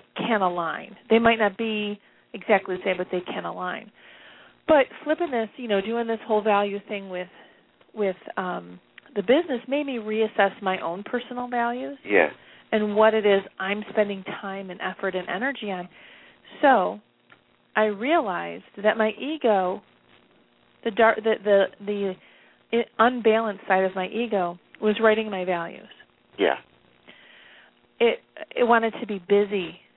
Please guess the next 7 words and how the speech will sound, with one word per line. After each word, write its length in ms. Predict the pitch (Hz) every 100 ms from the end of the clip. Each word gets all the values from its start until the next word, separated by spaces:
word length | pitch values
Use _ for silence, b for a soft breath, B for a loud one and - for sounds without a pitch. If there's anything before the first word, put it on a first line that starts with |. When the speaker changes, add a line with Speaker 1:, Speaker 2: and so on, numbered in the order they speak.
| -
Speaker 1:
It 60 |
wanted 280 | 202 208 202
to 80 | 214
be 120 | 202
important. 600 | 175 175 - 220 - - - - - _ _ _ _ _ _ _ _ _ _ _ _ _ - -
It 140 | 220
wanted 260 | 202 202